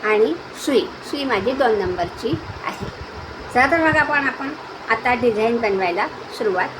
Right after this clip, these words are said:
करूया. आपल्याला अशा प्रकारच्या पट्ट्या बनवायच्या आहेत आणि त्याची आपल्याला षटकोनाभोवतीची रांगोळी स्वस्तिकची बनवायची आहे. तर ती कशी बनवायची ते आता आपण पाहणार आहे. चला तर मग आपण आता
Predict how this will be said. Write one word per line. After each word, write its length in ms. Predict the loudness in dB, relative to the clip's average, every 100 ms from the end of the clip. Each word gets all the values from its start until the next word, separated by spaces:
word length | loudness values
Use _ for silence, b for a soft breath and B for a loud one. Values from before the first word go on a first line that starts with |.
| -6
करूया. 300 | -2 -2 -4 -8 -12 -14 -12 -14 -12 -12 -14 -12 -12 -12 -12 -12 -12 -12 -12 -6 -6
आपल्याला 420 | -4 -2 2 4
अशा 300 | 4 2 -2
प्रकारच्या 560 | -2 -2 0 -2 -2 -2 -4 -12 -14 -12 -12 -12 -10 -10 -4
पट्ट्या 300 | -4 2 2
बनवायच्या 640 | 4 4 2 0 0 0 0 -4 -2
आहेत 1500 | -2 0 -4 -6 -12 -12 -12 -12 -10 -10 -10 -12 -12 -12 -6 -2
आणि 140 | 2
त्याची 260 | 0 2 0
आपल्याला 420 | 2 0 2 0 -2 -6 -4
षटकोनाभोवतीची 960 | -2 -2 4 6 6 6 6 4 2 2
रांगोळी 460 | 4 4 2 2 0
स्वस्तिकची 640 | -4 -6 -4 -4 -2 0
बनवायची 540 | 2 2 0 -2 -2
आहे. 320 | -4 -4 -8 -6
तर 60 | 0
ती 80 | 2
कशी 260 | 2 2
बनवायची 420 | 0 2 2 -2 0
ते 100 | 0
आता 200 | 0 -2
आपण 240 | -2 0
पाहणार 300 | 4 4 4
आहे. 640 | -2 -10 -12 -12 -12 -6
चला 160 | -2 0
तर 60 | 2
मग 200 | 2 2
आपण 200 | 0 0
आता 340 | 0 0